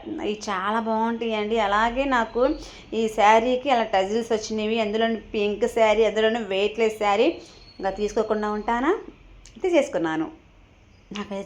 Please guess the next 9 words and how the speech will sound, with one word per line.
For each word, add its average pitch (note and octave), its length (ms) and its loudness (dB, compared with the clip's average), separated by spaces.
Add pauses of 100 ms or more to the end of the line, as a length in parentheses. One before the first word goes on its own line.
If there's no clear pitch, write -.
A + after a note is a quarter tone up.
చాలా F3+ 160 -2
బాగా E3+ 260 -2
నచ్చింది. G#3 640 -2 (440)
నాకు A3 320 2
కూడా B3 220 4
కాస్త A#3 380 2
బాగుంటుందేమో G#3+ 1000 2 (1000)
అని C#4 160 2
అనిపించింది. G3+ 680 -2